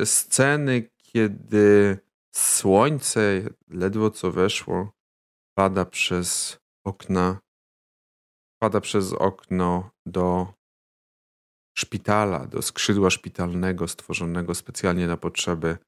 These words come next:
tejże rewolucji. Oskar,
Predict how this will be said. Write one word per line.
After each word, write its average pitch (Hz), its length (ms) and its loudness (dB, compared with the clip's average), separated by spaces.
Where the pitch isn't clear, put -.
tejże 90 240 0
rewolucji. 90 680 -2
Oskar, 123 480 0